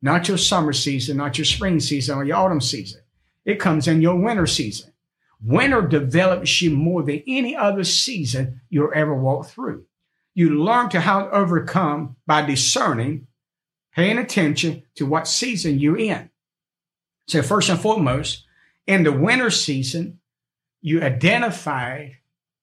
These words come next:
who you had become in the Lord through all the season up to that winter season. Now it becomes a vivid image to you, a painted canvas that you know this is winter season.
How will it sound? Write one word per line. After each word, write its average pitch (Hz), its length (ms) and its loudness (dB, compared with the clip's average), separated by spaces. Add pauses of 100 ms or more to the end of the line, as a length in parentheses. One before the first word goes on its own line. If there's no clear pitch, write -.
(520)
who 175 120 2
you 214 200 2
had 175 120 2
become 180 400 0
in 190 80 0
the 185 80 0
Lord 160 300 0
through 151 180 -2
all 165 240 0
the 190 80 -2
season 196 400 -4
up 190 200 -2
to 175 100 0
that 175 160 0
winter 151 260 2
season. 131 540 -4 (500)
Now 180 280 2
it 160 100 0
becomes 156 380 0
a 135 60 2
vivid 196 440 0
image 180 380 0
to 165 60 0
you, 151 320 -2
a 135 200 -4 (160)
painted 208 400 0
canvas 151 600 -2 (280)
that 135 260 0
you 220 80 2
know 147 420 2
this 170 280 0
is 190 200 0
winter 175 280 0
season. 131 640 -4